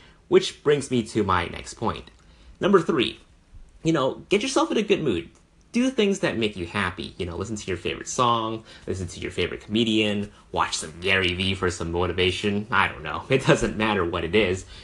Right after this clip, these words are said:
but make it a ritual before you shoot, because when you're in a good mood, you're happy, your personality will shine. And number four, that's the most important thing.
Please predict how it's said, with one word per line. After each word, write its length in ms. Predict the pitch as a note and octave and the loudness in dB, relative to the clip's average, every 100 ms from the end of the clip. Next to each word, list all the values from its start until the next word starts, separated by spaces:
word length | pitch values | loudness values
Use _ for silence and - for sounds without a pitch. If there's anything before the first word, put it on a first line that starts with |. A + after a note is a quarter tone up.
| - | -6
but 280 | - A2+ - | -2 -2 -2
make 240 | B2 D#3 A#3 | 0 2 2
it 140 | - | 2
a 60 | A#2 | 4
ritual 480 | A#2 B2 - G#2 | 4 2 2 2
before 340 | F2+ F2 F#2+ E2+ | 2 0 0 0
you 140 | D#2+ | -2
shoot, 340 | - G#2 - - | -2 -2 -4 -8
because 520 | F2 - G2 F#2 - - - G2+ | -6 0 0 0 -4 -20 -6 0
when 160 | G2+ | 4
you're 160 | A#2+ G3+ | 6 6
in 80 | F3 | 4
a 60 | |
good 280 | G#2+ G2+ F2 | 4 2 2
mood, 400 | F2 E2+ F2 - - - | 2 2 2 -2 -12 -6
you're 160 | - A2 | 2 2
happy, 640 | G#2 F2+ F2 F2+ F2 F2+ - - - - | 4 2 2 -2 -2 -4 -10 -20 -4 4
your 140 | G#2+ | 4
personality 1000 | - G2 - E2 D#2 D2+ D2+ D#2 D#2+ - - | 4 2 2 -2 -2 -2 -2 -4 -6 -10 -6
will 180 | D#2 | -4
shine. 600 | D#2+ - D#2+ - G1+ G1+ - - - - - | -2 0 0 -2 -8 -12 -16 -20 -20 -20 -4
And 100 | A2 | 2
number 160 | D3+ D#3 | 2 2
four, 460 | D#3+ C#3+ C3 B2+ - | 6 8 8 6 2
that's 200 | B2+ - | 0 2
the 60 | |
most 200 | B2+ A2 | 2 2
important 420 | F#2+ F#2 F#2 E2+ | 0 0 0 0
thing. 400 | - E2+ E2 D#2+ | -2 -4 -2 -6